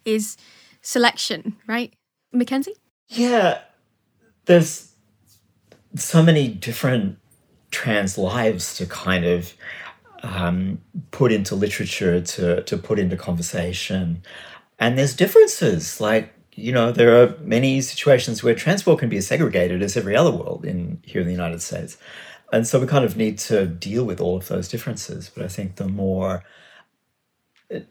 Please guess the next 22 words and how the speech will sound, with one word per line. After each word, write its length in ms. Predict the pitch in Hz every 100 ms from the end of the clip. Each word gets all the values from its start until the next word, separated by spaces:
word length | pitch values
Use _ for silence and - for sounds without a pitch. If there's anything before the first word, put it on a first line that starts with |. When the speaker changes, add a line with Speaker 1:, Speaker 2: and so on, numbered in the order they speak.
| -
Speaker 2:
it, 240 | 139 123 -
it 140 | 127
doesn't 440 | - 104 120 107 107
negate 380 | 110 95 -
the 80 | -
importance 680 | 92 85 98 90 92 - -
of 640 | 95 90 90 92 - - _ -
organizing. 600 | 113 117 92 87 87 92
In 80 | 90
fact, 200 | 101 92
I 60 |
think 160 | 90 92
it 80 | -
strengthens 680 | - - 95 117 - 92
it 220 | 85 - -
to 120 | 87
think 260 | - 90
about 240 | 87 82 82
how 140 | 104
do 120 | 110
we 80 | 95
develop 680 | 87 92 92 87 87 82